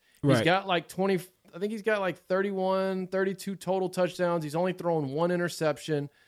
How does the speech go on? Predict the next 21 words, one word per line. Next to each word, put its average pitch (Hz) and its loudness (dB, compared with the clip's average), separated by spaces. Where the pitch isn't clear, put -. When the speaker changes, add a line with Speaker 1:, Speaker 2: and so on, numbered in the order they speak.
Speaker 1:
Um, 139 -2
and 131 -6
I 147 -4
just, - -6
man, 131 -6
that 156 -6
could 151 -2
be, 143 0
but 240 6
I 208 6
also 196 6
wouldn't 190 4
mind 170 0
a 160 2
rematch 156 2
of 151 -2
Georgia, 156 2
Oregon, 180 4
because 180 -2
I 180 4
don't 240 2